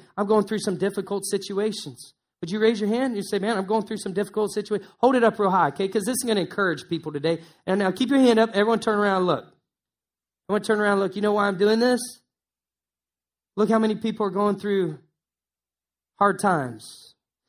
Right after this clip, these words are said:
Sometimes when you go through hard times, doesn't it just feel like it's just you?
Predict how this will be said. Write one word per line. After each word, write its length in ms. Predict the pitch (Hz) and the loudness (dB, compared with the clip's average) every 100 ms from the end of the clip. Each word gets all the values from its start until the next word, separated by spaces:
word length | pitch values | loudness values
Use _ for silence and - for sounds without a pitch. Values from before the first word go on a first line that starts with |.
| _ - | _ -4
Sometimes 480 | - 226 240 214 190 | 0 2 4 4 2
when 120 | 202 | -2
you 40 | 180 | 0
go 140 | 202 | 0
through 160 | 196 185 | 0 0
hard 200 | 196 185 | 0 0
times, 240 | 202 160 | -2 -2
doesn't 160 | 202 220 | 0 0
it 100 | 180 | -2
just 200 | 196 - | -4 0
feel 140 | 208 | 0
like 160 | 202 180 | 0 -2
it's 180 | 180 | -4
just 240 | - 190 - | -4 -4 -4
you? 320 | 190 220 196 | -4 -4 -6